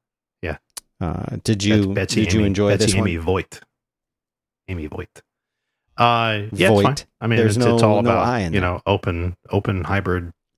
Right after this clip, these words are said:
Speaker 1: multi-cloud
Speaker 2: Yeah.
Speaker 1: something stuff.
Speaker 2: Yeah.
Speaker 1: But yeah.
Speaker 2: Yeah. Yeah. Yeah. Saying it's the
Speaker 1: Yeah.
Speaker 2: most flexible option by nature. Hybrid clouds. Well, I'll just read it. Uh, they say, "While there can be no one-size-fits-all, hybrid clouds do come in two basic flavors, proprietary and open."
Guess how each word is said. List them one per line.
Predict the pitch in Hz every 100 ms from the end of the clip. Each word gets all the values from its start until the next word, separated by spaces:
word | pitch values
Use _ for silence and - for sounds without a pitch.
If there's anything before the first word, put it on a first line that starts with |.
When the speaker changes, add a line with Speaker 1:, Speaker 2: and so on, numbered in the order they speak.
| _ -
Speaker 1:
multi-cloud | 87 85 87 82 80 _ _ _ _ _ _ - 78 82 -
Speaker 2:
Yeah. | 107 85 62
Speaker 1:
something | 87 - 90
stuff. | - 98
Speaker 2:
Yeah. | 92 -
Speaker 1:
But | -
yeah. | 85
Speaker 2:
Yeah. | 98 87 64 _
Yeah. | 87 71
Yeah. | 78 85 - -
Saying | 135 131 123
it's | 113
the | 131
Speaker 1:
Yeah. |
Speaker 2:
most | 123 -
flexible | 131 127 - 113
option | 104 101 - 98
by | 90 104
nature. | 110 123 117 - 95 95 - _ _ _ _ _ _ _ _ _
Hybrid | 113 107 101
clouds. | - 107 101 95 92 - - _ _ _ _ _ _ _ _
Well, | 53 -
I'll | 95
just | 92 -
read | 95 90
it. | 90 95
Uh, | 92 92 90
they | 98
say, | 104
"While | 107 117
there | 120 123
can | 123
be | 113
no | 135 135
one-size-fits-all, | 135 143 139 131 127 - 110 110
hybrid | 101 117 156
clouds | - 120 110 -
do | 127
come | 135 139
in | 117
two | 95 123
basic | 107 98 -
flavors, | - 90 80 90
proprietary | - 90 107 104 98 92 92
and | 95
open." | 127 117 107 90 101